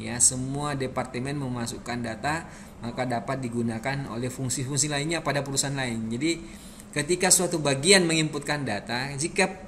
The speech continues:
bagian lain membutuhkan itu juga bisa mengakses kalau dia membutuhkan gitu ya.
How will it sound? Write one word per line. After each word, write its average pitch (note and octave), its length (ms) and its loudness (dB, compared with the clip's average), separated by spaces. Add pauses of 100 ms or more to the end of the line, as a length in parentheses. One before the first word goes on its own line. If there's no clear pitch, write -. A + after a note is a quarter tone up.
(160)
bagian D3+ 480 4
lain G3 320 8
membutuhkan C#3 720 2
itu F#3 160 4
juga D#3 240 2
bisa C3+ 240 6
mengakses D#3 720 0 (140)
kalau A#2+ 240 -4
dia C3 160 -6
membutuhkan B2+ 640 -8 (160)
gitu G#2+ 240 -12
ya. A#2 60 -12